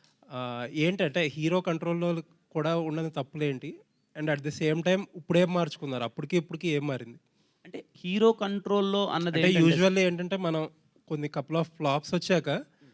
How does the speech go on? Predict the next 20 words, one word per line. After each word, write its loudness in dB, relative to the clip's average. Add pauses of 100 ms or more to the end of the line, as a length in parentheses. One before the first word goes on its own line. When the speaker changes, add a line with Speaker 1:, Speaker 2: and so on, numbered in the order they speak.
(200)
Speaker 1:
థింగ్స్ -4
మన 0
కంట్రోల్‌లో 0
ఉండటం -2
అనేది -2
ఇంకా -2
తగ్గుతూ 0
వస్తది -2 (180)
సినిమా. 4 (260)
అలాంటిది 8
ఇప్పుడు 6
more 12
కాన్ఫిడెంట్‌గా 6
మాట్లాడుతున్నారు 2
మీరు, 2 (100)
అప్పుడు 0
కొంచెం 0
లెస్ -2
కాన్ఫిడెంట్‌గా -6
ఉన్నారంటున్నారు. -8